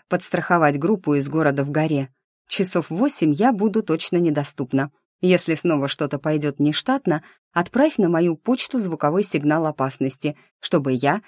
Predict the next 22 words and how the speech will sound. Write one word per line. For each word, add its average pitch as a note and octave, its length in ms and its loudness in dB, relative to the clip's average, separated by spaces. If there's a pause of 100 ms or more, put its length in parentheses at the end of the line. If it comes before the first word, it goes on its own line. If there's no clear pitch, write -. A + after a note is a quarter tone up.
(160)
переключилась A#3+ 800 0
на D3 120 2
тебя», — C3 440 -4 (420)
попросила C#3 540 -2
Полина. C3+ 500 -2 (400)
«Хорошо. C#3+ 580 -2 (420)
Тогда E3+ 380 4
до F3+ 160 0
связи. C3 520 -2 (160)
Люблю, E3 460 0 (100)
целую. D3 640 2 (340)
И C#3+ 80 2
я C3 260 2
тебя». A#2+ 420 -4 (1600)
Полина A#3+ 540 4
отключилась. D#3+ 840 -4 (380)
Вспомнив F#3 580 0
о E3 40 0
работе, F#3 440 0
она F#3 260 2
мгновенно F3 580 2
превратилась D#3+ 800 -2